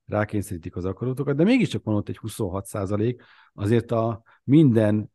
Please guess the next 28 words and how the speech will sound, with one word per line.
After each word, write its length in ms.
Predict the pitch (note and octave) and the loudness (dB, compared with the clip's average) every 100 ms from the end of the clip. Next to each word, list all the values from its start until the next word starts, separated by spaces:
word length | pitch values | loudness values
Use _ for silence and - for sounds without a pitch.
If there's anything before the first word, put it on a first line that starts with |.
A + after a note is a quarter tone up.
| _ | _
negyedik 460 | A2 B2 A2+ G2+ F#2 | -2 2 2 0 -8
szavazójuk 1300 | - G2 F#2 F2+ A2 B2+ B2 _ _ - A2+ B2+ - | -10 -6 -6 -2 -2 -2 -6 _ _ -8 -4 -4 -2
pedig 360 | C3 C3 B2+ - - | -2 -2 -4 -8 0
nem 240 | E3+ F3+ | 2 4
így 120 | A#2 | 2
gondolkodik 560 | F#2+ F#2+ F#2 F2+ G2 F2+ | 0 -2 -2 -4 -6 -6
ebben 260 | G2+ F2+ | -6 -4
a 60 | F#2+ | -4
történetben, 500 | - G2 - G2+ G2 | -4 -6 -4 -6 -4
vagy 100 | G#2+ | -4
nem 160 | C3+ C#3 | -4 -4
feltétlenül 540 | - F#2+ F2+ F#2+ F#2+ | -6 -6 -6 -4 -4
így 60 | G2 | -2
gondolkodik, 680 | A#2 A2+ A#2 A#2+ B2+ B2+ - _ _ _ - | 0 0 -2 -4 -4 -6 -10 _ _ _ -4
ami 180 | G#2+ B2+ | 2 4
azért 280 | B2 C#3 D3 | 4 2 2
ez 120 | C3 | 0
egy 120 | C#3 | -2
figyelmeztető 840 | - D#3+ B2+ G2 F#2+ - G2+ F#2+ F#2+ | 0 2 2 0 -6 -14 -10 -4 -2
jel, 420 | G2 G2 G#2+ - | -2 -2 -6 -8
mert 240 | - F#2+ A2+ | -14 -10 -10
azért, 280 | G2+ A#2 | -4 -2
hogyha 200 | A2 G#2 | -2 -2
az 60 | G#2+ | 0
egészből 420 | A2+ B2 A2+ A2 | 2 2 2 0
kivannánk 600 | G#2+ A2+ A#2 A2 A2 G#2+ | -4 -2 0 2 0 -4
ezt 200 | A#2 - | -8 -6
a 140 | A2 | -6